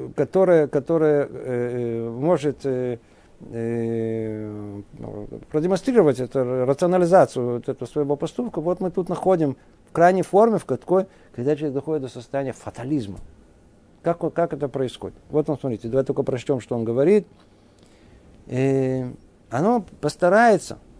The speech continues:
внушить тебе мысль о предопределённости человеческих поступков,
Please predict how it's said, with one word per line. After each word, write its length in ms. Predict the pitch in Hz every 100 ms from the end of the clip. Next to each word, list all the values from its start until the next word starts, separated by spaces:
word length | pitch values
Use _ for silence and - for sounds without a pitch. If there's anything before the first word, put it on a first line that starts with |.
| -
внушить 420 | 123 156 - 233
тебе 320 | - 165 196 196
мысль 380 | 185 233 175
о 120 | 156 196
предопределённости 920 | 180 180 160 160 156 170 190 175 165
человеческих 460 | 160 156 147 147
поступков, 480 | - 127 - - -